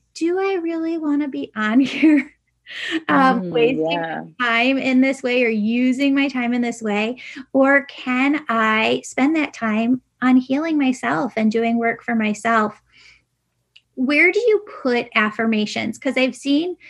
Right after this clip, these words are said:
Speaker 1: people put 'em on Post-it notes. I've seen people or healers, like, put them on note cards and then laminate the cards. Where do you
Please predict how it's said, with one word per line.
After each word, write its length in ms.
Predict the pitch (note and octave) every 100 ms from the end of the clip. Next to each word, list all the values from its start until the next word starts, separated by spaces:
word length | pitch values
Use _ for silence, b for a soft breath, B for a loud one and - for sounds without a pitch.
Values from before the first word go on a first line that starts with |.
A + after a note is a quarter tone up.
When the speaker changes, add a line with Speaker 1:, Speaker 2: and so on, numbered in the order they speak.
| B B _
Speaker 1:
people 420 | - C4 C4 B3+
put 180 | - B3
'em 120 | A#3
on 180 | A3 G#3+
Post-it 600 | - C4+ C4 - C4+ B3
notes. 500 | A#3 A#3 A#3 A#3 - - B B -
I've 180 | B3+ G#3
seen 400 | C4+ C4 C4+ C4
people 420 | C4+ B3+ C4 A#3+
or 120 | A#3
healers, 540 | A3+ A#3+ A#3 A#3 A#3 A#3
like, 280 | A3 G#3+ B B _
put 260 | D4+ B3+ C4
them 200 | B3+ A#3+
on 260 | A3+ A3+
note 260 | A3+ A3+ -
cards 880 | - - A#3 A#3 A#3+ A#3+ A#3 - -
and 140 | A3+ A#3
then 140 | G#3
laminate 640 | G#3 G#3+ A#3+ B3+ C4 B3+
the 60 | -
cards. 760 | - A#3 A3+ A3+ A3 A3+ G#3+ _ C4
Where 220 | C#4 F4
do 80 | G#4 A4+ D4+
you 640 | C4 C4 C4+ C#4+ D#4